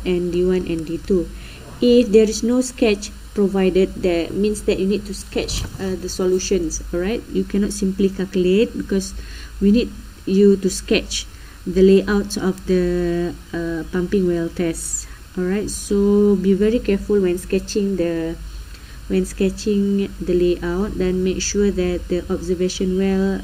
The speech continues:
uh, at the, uh, at the correct, uh, layer. So if it for the unconfined aquifer, there is no problem because you can really put the, um, observation layer since it's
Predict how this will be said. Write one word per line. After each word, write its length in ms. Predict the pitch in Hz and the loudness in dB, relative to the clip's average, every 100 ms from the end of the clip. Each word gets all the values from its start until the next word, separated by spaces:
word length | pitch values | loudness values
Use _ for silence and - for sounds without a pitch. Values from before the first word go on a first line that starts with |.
| 190 | -6
uh, 320 | 175 170 170 190 - - - - 190 | -6 -4 -6 -10 -14 -16 -14 -10 -6
at 100 | 202 | -2
the, 140 | 180 175 - | -2 -2 -4
uh, 300 | 175 175 190 | -2 -2 -4
at 100 | 180 | -4
the 80 | 185 | -6
correct, 380 | - 180 180 - - - 180 | -4 -2 -2 -4 -12 -10 -6
uh, 180 | 175 170 | -4 -2
layer. 400 | 170 165 165 170 - - - - - - - - | 0 0 0 -4 -12 -18 -20 -20 -18 -18 -18 -14
So 240 | - 208 202 | 0 2 2
if 240 | 208 220 226 | 4 4 4
it 140 | 220 | 2
for 560 | - - - 208 202 202 | 0 -12 -2 2 4 2
the 720 | 190 202 196 196 190 196 196 - | 2 2 2 2 2 0 -2 -2
unconfined 640 | 208 208 220 214 247 240 | -2 0 0 0 -2 -2
aquifer, 560 | 240 233 247 240 302 294 | -2 -2 -2 2 4 4
there 140 | 208 | 2
is 160 | 190 - | 0 0
no 100 | 196 | 0
problem 580 | 190 180 165 175 180 190 | 0 0 2 2 2 0
because 460 | 190 - 190 190 | 0 0 -2 -2
you 100 | 190 | -4
can 420 | 185 190 180 180 190 - | 0 0 0 0 -2 0
really 260 | 190 190 | 4 4
put 360 | 196 185 170 - | 2 0 -2 0
the, 200 | 180 269 - - - - - - - - - - - - | 0 -2 -6 -16 -16 -16 -16 -16 -18 -16 -12 -10 -10 -4
um, 400 | 185 175 175 185 - | 0 2 2 0 0
observation 840 | 196 170 180 180 - 220 285 294 - | 0 0 2 0 2 2 2 2 -2
layer 360 | 175 170 175 170 | 2 2 2 0
since 480 | - 196 196 196 - - - | 0 2 2 0 -10 -12 -6
it's 340 | - 202 - | -4 -4 -6